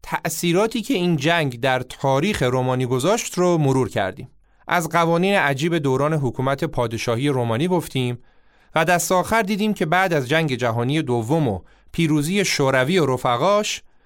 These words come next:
این کمونیست ها بودن که در رومانی قدرت رو در دست گرفتن و از بین همهٔ اونا این گئورگیو دژ بود که تونست قدرت رو قبضه کنه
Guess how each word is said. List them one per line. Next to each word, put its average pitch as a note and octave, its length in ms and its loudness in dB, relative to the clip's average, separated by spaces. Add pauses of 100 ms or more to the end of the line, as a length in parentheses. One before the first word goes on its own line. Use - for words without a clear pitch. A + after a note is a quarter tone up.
(300)
این C4 240 0
کمونیست C#3 580 0
ها G#3 160 2
بودن B2 300 0
که B2 120 -2
در B2+ 200 2
رومانی C#3 480 0
قدرت C#3+ 420 0
رو B2 60 0
در A#2 220 0
دست E3 340 0
گرفتن A2 600 -2 (540)
و - 20 2
از A#3 220 2
بین G3+ 200 2
همهٔ F3+ 320 0
اونا D#3 460 2 (280)
این F#3+ 220 2
گئورگیو B2 800 2
دژ C#3 400 0
بود A2+ 200 -6
که - 160 -4
تونست C#3+ 480 -2
قدرت A#2 460 -2
رو D#3+ 240 -4
قبضه A#2+ 440 0
کنه B2 440 0